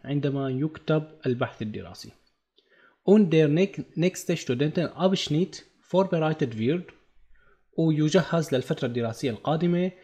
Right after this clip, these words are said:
Zweifel viele Studenten، Studentenwahl. آه، عندك فعل Zweifel على طول بيجي معه أكيد an مع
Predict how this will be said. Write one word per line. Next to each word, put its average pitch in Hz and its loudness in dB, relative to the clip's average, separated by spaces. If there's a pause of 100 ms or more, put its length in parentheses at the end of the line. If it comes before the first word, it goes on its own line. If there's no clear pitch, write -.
(220)
Zweifel 196 2
viele 151 -2
Studenten، 170 -2 (840)
Studentenwahl. 131 -4 (1120)
آه، 160 -4
عندك 160 -6
فعل 110 -6
Zweifel 226 -2
على 131 -2
طول 135 0
بيجي 127 -4
معه 135 -2
أكيد 180 -2 (1500)
an 170 4 (460)
مع 143 -2